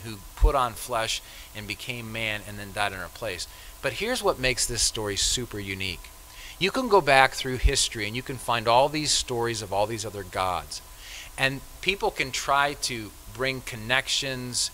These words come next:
and comparisons that maybe they were born on the same day or the same time Jesus was, or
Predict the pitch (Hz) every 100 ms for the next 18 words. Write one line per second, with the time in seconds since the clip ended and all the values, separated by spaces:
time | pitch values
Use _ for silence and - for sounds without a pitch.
0 | - 107 101 - 101 - 135 131 - 127
1 | 120 113 - 101 - - - - 110 113
2 | 98 113 120 117 107 117 117 110 107 -
3 | - 107 110 110 104 104 107 107 104 -
4 | 110 107 113 104 92 104 104 95 107 104
5 | 101 101 101 98